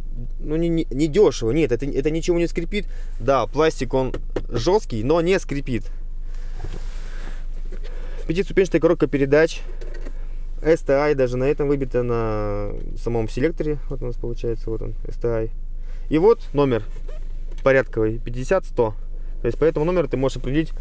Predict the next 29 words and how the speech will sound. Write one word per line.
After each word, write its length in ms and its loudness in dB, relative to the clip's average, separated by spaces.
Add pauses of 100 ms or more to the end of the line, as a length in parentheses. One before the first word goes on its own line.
(120)
настоящая 420 2
эта 140 0
машина 240 0
или 180 0
нет. 200 0 (500)
Такой 240 4
же 60 0
номер 260 4
был 200 4
выбит 240 2
на 400 2
летних 380 2
ковриках. 460 4
У 20 -2
нас 120 2
здесь 100 -2
стоят 260 4
сейчас 240 -4
зимние, 540 0
то 100 0
есть 100 0
там 140 0
даже 240 2 (260)
была 240 4
пришита 540 2 (240)
железная 480 2
штучка 340 -2
такая 360 2
прикольная. 440 -2